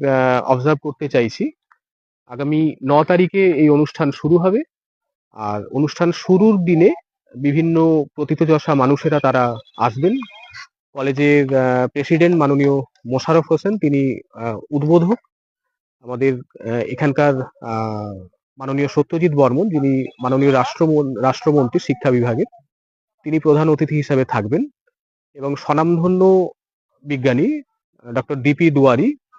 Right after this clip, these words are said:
যিনি বিড়লা প্ল্যানেটোরিয়ামের পূর্বতন অধিকর্তা ছিলেন, তিনি তার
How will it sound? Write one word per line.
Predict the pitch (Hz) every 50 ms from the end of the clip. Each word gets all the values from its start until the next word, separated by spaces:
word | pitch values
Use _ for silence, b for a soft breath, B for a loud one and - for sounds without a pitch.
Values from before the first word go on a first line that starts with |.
| - 110
যিনি | 117 127 131 127
বিড়লা | 123 135 131 139 143 143
প্ল্যানেটোরিয়ামের | 139 - 135 131 135 135 143 139 139 139 135 135 139 135 127
পূর্বতন | - 135 127 123 131 123 127 127 131 127 123 117 - _ _ _ _ _ _ _ _ _ _ _ _ _ _ _
অধিকর্তা | 131 135 151 147 165 156 - - 143 131
ছিলেন, | - - 110 143 214 277 277 _ _ _ _ _ _ _ _ _
তিনি | _ 165 165 180 202 226 233 240 226 - - _ _ _
তার | - 147 147 143 139 127